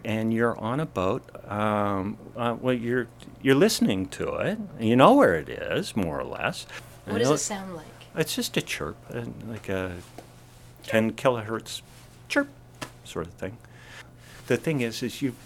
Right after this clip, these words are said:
Speaker 1: you're, you have a boat. And you have a boat for a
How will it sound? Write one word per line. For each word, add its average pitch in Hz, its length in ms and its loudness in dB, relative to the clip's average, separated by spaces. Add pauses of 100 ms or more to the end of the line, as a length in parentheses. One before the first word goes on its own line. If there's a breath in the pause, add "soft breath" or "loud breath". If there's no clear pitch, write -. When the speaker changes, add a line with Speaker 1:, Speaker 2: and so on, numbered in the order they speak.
(100)
Speaker 1:
you're, 123 220 0 (120)
you 127 140 -4
have 165 220 0
a - 20 -4
boat. 190 260 2 (720 loud breath)
And 120 480 0
you 127 160 0
have 123 240 -2
a 127 60 -2
boat 120 280 -4
for 113 120 0
a 101 60 -4